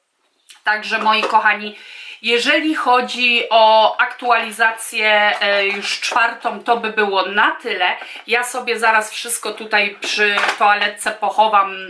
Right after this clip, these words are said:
e, na miejsce, gdzie to chcę mieć. I co? Zapraszam Was na kolejne, e, kolejne update'y w kolejnych miesiącach.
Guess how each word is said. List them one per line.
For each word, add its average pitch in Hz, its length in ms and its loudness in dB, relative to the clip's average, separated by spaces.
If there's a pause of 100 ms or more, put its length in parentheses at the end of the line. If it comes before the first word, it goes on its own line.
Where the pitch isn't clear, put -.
(100)
e, 196 260 0
na 214 200 2
miejsce, 208 520 -8
gdzie 214 260 -4
to 214 120 0
chcę 190 300 -6
mieć. 226 360 -2 (680)
I 285 140 -4
co? 180 240 0
Zapraszam 233 640 -2
Was - 280 0
na 202 340 2 (160)
kolejne, 220 1120 2
e, 196 160 0
kolejne 240 400 0
update'y 202 680 -2
w - 80 -20
kolejnych 233 480 0
miesiącach. 240 840 0